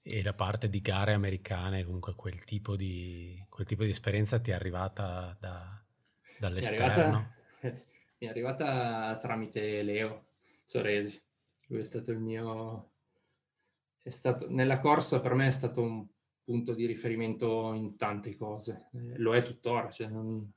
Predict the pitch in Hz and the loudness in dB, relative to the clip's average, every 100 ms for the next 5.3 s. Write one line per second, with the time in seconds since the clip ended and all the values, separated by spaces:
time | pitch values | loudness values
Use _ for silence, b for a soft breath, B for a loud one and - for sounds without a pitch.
0 | - 123 - - 185 180 - - - 123 | -6 -6 -6 -8 -8 -8 -12 -12 -4 -2
1 | 131 123 127 123 117 120 113 117 110 110 | 0 2 2 2 0 -2 -2 -2 -2 -2
2 | 110 113 - 113 113 110 110 110 104 107 | -2 -2 -2 -4 -2 -2 -2 -4 -4 -2
3 | 113 - 494 120 123 107 101 - - 127 | -2 0 0 2 2 2 -2 -4 0 6
4 | 123 139 131 113 117 113 117 120 117 117 | 8 8 8 6 2 -2 0 0 2 2
5 | 117 120 120 | 2 0 -2